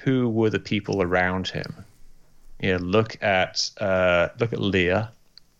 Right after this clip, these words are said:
look at, um, uh, William Cooper, uh, and look at, you know, anybody else who was involved, and, you know, what's,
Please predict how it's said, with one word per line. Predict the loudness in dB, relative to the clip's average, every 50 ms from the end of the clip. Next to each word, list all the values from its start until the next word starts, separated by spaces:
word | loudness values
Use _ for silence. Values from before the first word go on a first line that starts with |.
| _ _ _ _ _ -14 -6
look | -2 0 0 0 2 2
at, | 0 0 0 -2 0 2
um, | 4 4 4 4 4 4 4 4 2 2 2 0 -4 -8 -12 -16 -20 _ _ _ -20 -20 -20 -20 -20 _ _ -2
uh, | 0 2 2 4 4 4 4 4 4 4 4 4 4 4 2 0 -2 -6 -12 -20 -20 -20 _ -20 -20 -10 -2
William | 0 2 4 4 4 2 0
Cooper, | 0 0 0 0 2 0 -4 -4 -6 -12 -20 -20 -20 -20 -20 -20 -20 -20 -20 -20 -20 -20 -20 -20 _ -4
uh, | -2 0 2 2 4 4 2 2 2
and | 2 2 2 2
look | 2 0 0
at, | -2 0
you | 2 2
know, | 2 4
anybody | 4 2 2 2 4 4
else | 4 4 4
who | 2
was | 0 0 0
involved, | -2 0 2 4 4 4 2 2 -2
and, | -2 -2 -2 -2 0
you | 0 2 2
know, | 0
what's, | 0 0 -2 0 0 0 -2 -2 -4 -8